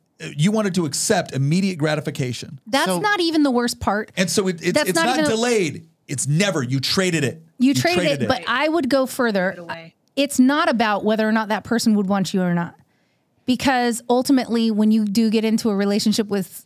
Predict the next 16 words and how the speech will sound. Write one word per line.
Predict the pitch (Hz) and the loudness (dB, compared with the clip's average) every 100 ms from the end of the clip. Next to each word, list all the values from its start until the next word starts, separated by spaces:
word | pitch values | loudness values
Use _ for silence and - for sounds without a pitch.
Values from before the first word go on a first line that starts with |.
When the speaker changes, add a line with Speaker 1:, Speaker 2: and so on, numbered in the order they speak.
| _ | _
Speaker 2:
someone, | - - 208 196 190 - - - | -6 0 2 2 0 -4 -16 -2
you're | 214 262 | 2 2
willing | 254 254 240 | 2 2 2
to | 233 220 | 0 -2
forgive | 208 208 | 0 0
a | 196 | 0
lot | 196 190 | 0 0
of | 190 | -2
stuff | - 190 185 190 | 0 0 0 -4
if | 170 | 0
you | 190 | 0
Speaker 1:
Sure. | |
Speaker 2:
really | 190 185 | 2 2
love | 180 165 | 0 -2
the | 165 | -4
person. | 165 156 160 | -4 -2 -4